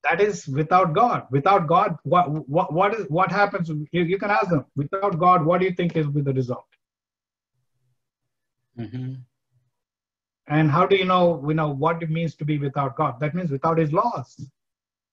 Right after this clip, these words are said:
Speaker 2: Mm.
Speaker 1: You think, you know, okay, let's go. But now in Christ Jesus,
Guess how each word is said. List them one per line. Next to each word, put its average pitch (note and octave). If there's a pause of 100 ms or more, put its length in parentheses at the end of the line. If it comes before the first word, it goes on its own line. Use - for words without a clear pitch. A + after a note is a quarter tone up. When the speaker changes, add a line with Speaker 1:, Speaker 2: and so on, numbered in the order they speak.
(680)
Speaker 2:
Mm. B2
Speaker 1:
You B2+
think, - (580)
you -
know, - (340)
okay, F3
let's D#3+
go. D3+ (220)
But C#3+
now A3+
in A#3+
Christ F#3
Jesus, E3+